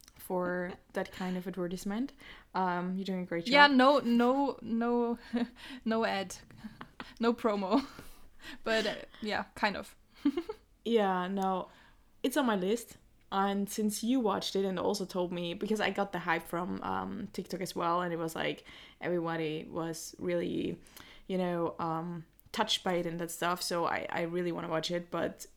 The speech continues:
Speaker 2: you explaining it to me as well and, and telling me how much you loved it was like, "Okay, I, I, I need to watch it," and now I'm still struggling if I should get the book first or if I should watch it,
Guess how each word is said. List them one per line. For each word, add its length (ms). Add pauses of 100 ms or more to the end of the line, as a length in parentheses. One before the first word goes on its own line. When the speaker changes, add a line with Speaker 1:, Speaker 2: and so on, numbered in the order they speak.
Speaker 2:
you 320
explaining 540
it 140
to 100
me 260
as 140
well 320
and, 240
and 180
telling 260
me 120
how 300
much 440
you 80
loved 240
it 80
was 140
like, 200
"Okay, 600
I, 180 (180)
I, 140
I 60
need 180
to 100
watch 220
it," 180 (400)
and 300 (240)
now 160
I'm 100
still 180
struggling 400
if 100
I 60
should 160
get 300 (140)
the 60
book 200
first 440
or 160
if 120
I 40
should 180
watch 220
it, 120